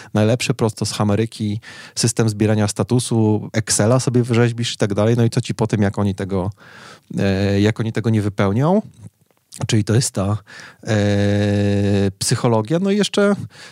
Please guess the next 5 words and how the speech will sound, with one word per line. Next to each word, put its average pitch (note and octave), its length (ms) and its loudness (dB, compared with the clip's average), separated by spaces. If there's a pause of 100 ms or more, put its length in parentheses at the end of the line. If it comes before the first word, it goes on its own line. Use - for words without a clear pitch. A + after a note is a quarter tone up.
(340)
e, - 40 -8 (2000)
zaskomplikowane E3 1200 -2
to - 160 -14
jest A#2 200 -10
często, - 560 -8